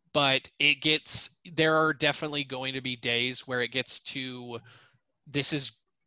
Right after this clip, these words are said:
this is grueling. I need to fix bugs." It's not the sexy, exciting stuff that you think of when you think of game design.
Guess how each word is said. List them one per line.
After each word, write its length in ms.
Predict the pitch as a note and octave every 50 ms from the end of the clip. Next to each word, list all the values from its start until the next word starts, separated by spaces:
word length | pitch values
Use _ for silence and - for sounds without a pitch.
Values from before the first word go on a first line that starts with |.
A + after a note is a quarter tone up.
| C#3+ -
this 200 | D3+ D#3 D3+ -
is 140 | D#3+ D3 C3+
grueling. 840 | B2 - C#3 C3 C#3+ D3+ D#3 D3+ D3 D3+ D3+ D3+ D3+ D3 D3 C#3+ D3 -
I 200 | C3 C3 C3+ C3+
need 320 | C3+ C3+ C3+ C3+ C3+ B2+ -
to 160 | - C#3 C3
fix 340 | - - C3 B2 - - -
bugs." 460 | - C3 B2+ B2 B2 B2 B2 A#2 -
It's 240 | - C3+ - - C3+
not 180 | C3 B2+ A#2
the 80 | B2 B2
sexy, 480 | - - C3+ B2 - - - C3 B2+
exciting 500 | A#2+ A#2 - - B2 A#2+ A#2+ B2 B2+ B2
stuff 380 | A#2+ - - A#2+ A#2+ B2+ - -
that 120 | - B2+
you 120 | A#2 A#2+ A#2+
think 240 | - B2 B2 A#2 C#3
of 160 | C#3 C#3 C3
when 100 | C#3+ C#3
you 100 | C#3 B2+
think 200 | - D3+ C3 D3+
of 80 | C3+
game 220 | B2 C#3+ C3+ C3+ C3+
design. 480 | C3+ C3 C#3+ C#3+ D3+ D#3 D#3+ E3+ E3